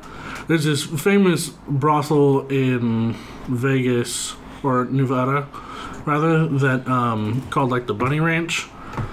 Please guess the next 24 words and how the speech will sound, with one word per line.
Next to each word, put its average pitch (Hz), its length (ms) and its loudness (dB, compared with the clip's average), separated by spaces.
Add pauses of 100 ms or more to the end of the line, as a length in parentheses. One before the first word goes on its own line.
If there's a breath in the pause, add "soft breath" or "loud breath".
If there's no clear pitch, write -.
(200 loud breath)
and 113 480 -2
I 143 80 2
had 151 100 2
heard 156 260 2
some 135 220 2
radio 135 260 2
interviews 147 540 2
with 123 160 0
some 127 220 0
of 110 60 -2
the 104 360 0 (260)
workers 123 480 0
there, 165 360 0 (400 loud breath)
and 139 180 4
that 127 300 0
some 190 280 4
of 170 140 4
the 131 100 2
clients 120 680 -2
will 123 140 2
just 139 460 -2
pay 127 340 2
for 120 220 -2
time. 107 580 -2